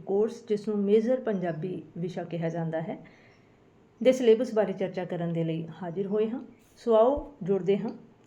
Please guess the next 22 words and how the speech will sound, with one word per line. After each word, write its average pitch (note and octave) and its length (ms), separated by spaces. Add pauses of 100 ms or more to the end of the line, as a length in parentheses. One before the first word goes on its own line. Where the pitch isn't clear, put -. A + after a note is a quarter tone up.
ਸਿਲੇਬਸ F#3 420
ਦੇ G3+ 120
ਨਾਲ। F#3+ 260 (1300)
ਇਹ D#4+ 120
ਪੇਪਰ D4+ 280
ਜੋ D4 180
ਹੈ D4 100
ਵਿਦਿਆਰਥੀਆਂ A3 600
ਦਾ A#3 140 (960)
ਸੌ C4+ 300
ਨੰਬਰ G3 300
ਦਾ F3+ 140
ਹੈ। F3+ 200 (1300)
ਤਿੰਨ C#4 280
ਘੰਟੇ A#3 260
ਦਾ A#3 100
ਪੇਪਰ G3+ 340
ਹੋਏਗਾ G3+ 300
ਫਾਈਨਲ G#3 360
ਐਗਜ਼ਾਮ G#3+ 360
ਦੇ A3+ 100
ਵਿੱਚ, A3+ 300